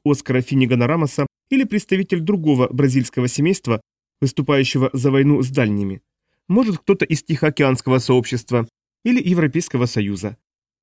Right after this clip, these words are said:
А ведь еще есть масса фракций в городах-государствах внешней системы, которые в гробу видели союз с землянами.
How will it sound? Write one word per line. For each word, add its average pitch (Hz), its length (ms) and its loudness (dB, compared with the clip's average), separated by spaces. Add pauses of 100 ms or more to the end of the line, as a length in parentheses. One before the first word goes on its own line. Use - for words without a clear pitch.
(120)
А 127 100 0
ведь 127 180 2
еще 139 220 0
есть 131 300 0
масса 131 260 0
фракций 135 360 -2
в 117 40 -2
городах-государствах 127 1040 0
внешней 135 400 2
системы, 151 560 -2 (340)
которые 131 340 2
в 123 40 2
гробу 170 300 2
видели 120 360 2
союз 123 320 2
с 107 40 -6
землянами. 98 560 -2